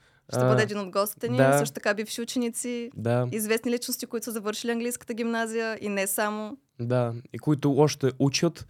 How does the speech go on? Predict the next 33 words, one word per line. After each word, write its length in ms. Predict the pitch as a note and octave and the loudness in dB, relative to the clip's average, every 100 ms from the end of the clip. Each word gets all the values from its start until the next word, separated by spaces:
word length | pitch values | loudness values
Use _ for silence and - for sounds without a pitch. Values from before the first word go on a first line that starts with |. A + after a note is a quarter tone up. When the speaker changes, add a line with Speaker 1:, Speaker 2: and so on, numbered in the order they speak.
| - | -14
Speaker 1:
Да. 280 | F#3 E3 D#3+ G3 _ - | -6 -4 -4 -10 _ -6
Speaker 2:
А, 400 | A2+ A#2 A2+ B2 | -2 2 4 4
и 500 | D3 F3 F3+ E3+ D#3 C3+ _ _ _ | 6 6 6 4 2 -4 _ _ _
като 140 | F#3 D#3 | -8 -4
цяло 280 | F#3+ F3+ | 2 4
идеята 380 | D#3 D3+ D3+ C#3 | 4 4 4 2
ни 100 | C#3 | 0
е 40 | C3+ | 0
да 100 | C3 | 0
помогнем, 720 | C3 D3 D#3+ C3 B2 G#2 G2+ | 0 2 4 4 0 0 -2
да 80 | B2 | -2
помогнем 440 | C#3 D#3+ E3 C#3 | 2 2 4 2
наистина 340 | C#3+ D3 C#3 | 2 2 0
на 200 | B2+ B2+ | 2 2
учениците 540 | B2 - C#3+ D#3 - C3 | 2 0 2 2 0 0
на 100 | C3 | 2
гимназията 500 | C3 C#3+ C3 C3 C#3+ | 4 4 4 2 2
и 40 | |
не 140 | D#3 F3 | 2 2
само 260 | D#3+ D3 | 2 2
на 100 | C3 | 0
тях, 260 | B2+ E3 D#3 | 2 0 0
и 60 | A#2+ | -6
по 80 | |
принцип 420 | A2+ C#3+ C3 B2+ A#2 | -2 0 0 -2 -4
на, 240 | A2 A2 - - - | -4 -4 -6 -18 -4
Speaker 1:
Да 100 | A#3 | -2
Speaker 2:
а, 20 | |
Speaker 1:
оставим 380 | A3+ C#4+ D4+ D#4+ | 2 4 4 0
следа 300 | C4+ A#3 A#3+ | -2 0 -2
след 180 | A3+ - | -2 -6
себе 200 | G#3 G3+ | -6 -4
си. 240 | - - | -8 -10